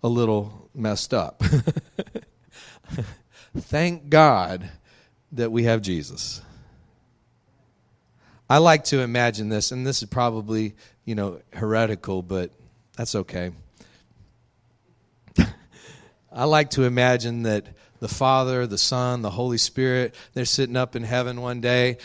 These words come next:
and they're looking down on earth at,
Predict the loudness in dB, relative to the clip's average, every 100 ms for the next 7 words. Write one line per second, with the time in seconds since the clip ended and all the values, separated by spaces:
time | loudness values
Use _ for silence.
0 | -8 -4 0 2 4 4 2 -2 0 0
1 | 0 -2 -2 0 2 4 2 -4 -20 -10
2 | -4 -4